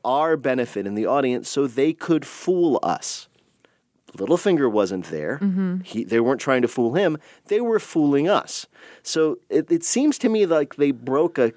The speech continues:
Speaker 1: cardinal rule of storytelling, which is you can have characters lie to each other all the time and fool each other all the time. A lot of the show is about characters manipulating each other through falsehood.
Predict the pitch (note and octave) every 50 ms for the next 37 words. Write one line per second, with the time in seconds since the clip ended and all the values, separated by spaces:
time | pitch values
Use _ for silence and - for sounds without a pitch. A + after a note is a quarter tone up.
0 | _ _ - - - F3+ G3 A3 A3 A3 G#3 G3 F3+ F3+ A3 C4+ B3 D#3+ B2+ A#2+
1 | A#2+ - - - A3+ A3+ G#3 D#3 - - G#2 E2 D2 D2 E2 G#2 A#2+ - C#3+ D3
2 | E3 E3+ G#3+ G#3 A3+ C4 A#3 - B3 C4 B3+ A#3+ - G#3+ F#3+ E3+ F#3+ G3 G3 F#3+
3 | F3 F3 E3+ - F#3+ G#3 D3+ E2+ - - - _ - B2 C#3 C#3+ C3 B2 B2 -
4 | C3+ B2 G#2 - - - _ _ _ - - - _ B2+ B2 - - - B3+ C#4
5 | A#3 D3+ - - F#2+ C2 - - - _ _ - A2 A#2 A2+ A#2+ A#2 B2+ - F#3
6 | G3 F#3+ F2 C#2+ D2+ D2+ D#2 E2 E2+ G2 A2+ B2+ - - C#3+ D3 D3+ C#3 E3 G#3+
7 | A#3+ F#3 - - - A2 F#2+ F2+ - - F#2 - - F#2 F#2+ G2 - - F#2+ F#2
8 | F2+ F2+ F2 E2+ D#2+ - G2 E2 D#2 E2 - F2+ E2 - - E2 D2+ - - -
9 | -